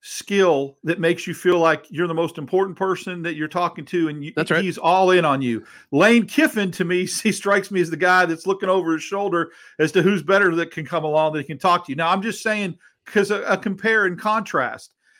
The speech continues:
Speaker 1: And so that matters with recruits. It matters with
Speaker 2: Yeah.
Speaker 1: parents. It matters with your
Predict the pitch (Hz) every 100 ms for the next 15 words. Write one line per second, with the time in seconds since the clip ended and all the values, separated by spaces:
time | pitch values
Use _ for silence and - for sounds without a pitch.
0 | _ - 180 233 208 175 - _ - 208
1 | 262 339 190 185 202 233 180 120 117 -
2 | - 165 160 135 131 - 233 262 254 -
3 | - 165 165 156 151 - 87 - 214 233
4 | 233 202 - - _ _ 151 165 165 165
5 | 151 139 - - 143 -